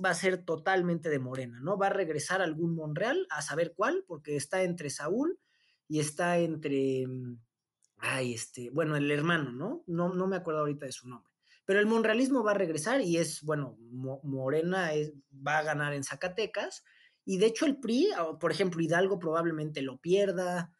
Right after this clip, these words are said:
eh, probablemente pierdan también, este, Nuevo León, yo creo que va a ser de los estados más peleados entre Movimiento Ciudadano y Morena. Vaya, yo creo que a nivel estatal o a nivel local,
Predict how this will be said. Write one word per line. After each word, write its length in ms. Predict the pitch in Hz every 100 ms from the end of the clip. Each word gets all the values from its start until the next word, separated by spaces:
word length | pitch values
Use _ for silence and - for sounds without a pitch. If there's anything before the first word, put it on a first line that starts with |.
| _ _ -
eh, 220 | 147 147
probablemente 800 | 147 160 160 170 160 160 160 160 151
pierdan 560 | 151 156 156 147 147
también, 880 | 147 139 139 147 143 143 143 139 135
este, 920 | 127 120 - - 131 120 113 113 113 -
Nuevo 340 | 165 196 202 196
León, 300 | 226 277 262
yo 80 |
creo 160 | 247 247
que 80 | 214
va 80 | 202
a 60 |
ser 160 | 202 196
de 80 | 165
los 100 | 147
estados 320 | - 180 165
más 240 | 160 151
peleados 520 | 147 139 175 233 285
entre 200 | 160 143
Movimiento 460 | 139 139 143 160 160
Ciudadano 520 | 147 135 135 143 143
y 80 | 131
Morena. 460 | 123 131 175 262 381 _ - -
Vaya, 200 | 269 247
yo 100 | 269
creo 160 | 330 -
que 80 |
a 40 | 208
nivel 340 | 190 208 233
estatal 680 | 202 - 147 - 175 196 180
o 80 | 143
a 80 | 143
nivel 260 | 147 175 175
local, 480 | 156 - 190 359